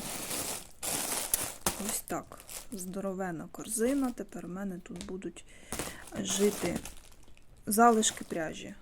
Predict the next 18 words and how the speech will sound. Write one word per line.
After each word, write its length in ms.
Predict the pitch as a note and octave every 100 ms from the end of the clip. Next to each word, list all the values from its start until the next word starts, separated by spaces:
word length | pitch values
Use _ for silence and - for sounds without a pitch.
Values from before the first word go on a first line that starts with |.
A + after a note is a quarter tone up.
| - -
поки 360 | G#3 G#3 G3 -
не 160 | F#3
наповню 560 | F3+ F3 G3 G3+ F#3 E3+
знов, 420 | F3 F3+ - - -
е, 340 | F3 E3 D#3+ G3 - - - - -
цю 420 | G#3+ G3+ G3 - -
торбинку. 560 | G#3+ F#3 E3+ - - - - - - - - -
І 160 | C4
чим 280 | C4+ - A#3+
я 120 | A#3+
зараз 320 | G#3+ A3 A3 G#3+
займаюся? 920 | A3 A3+ C4+ D#4 A3 G#3+ - F#3 G#3+ - - - -
Розпуском. 1040 | A3 A3 G3 G3 - A#3+ - - C4+ C#4 C#4+ - - - - - -
А 100 | G3
що 260 | - - B3
розпускаю, 840 | A3+ - A#3 - - C4 D4 A3
зараз 380 | F#3+ F#3 - -
покажу. 720 | - G3 - - G#3 - F#3+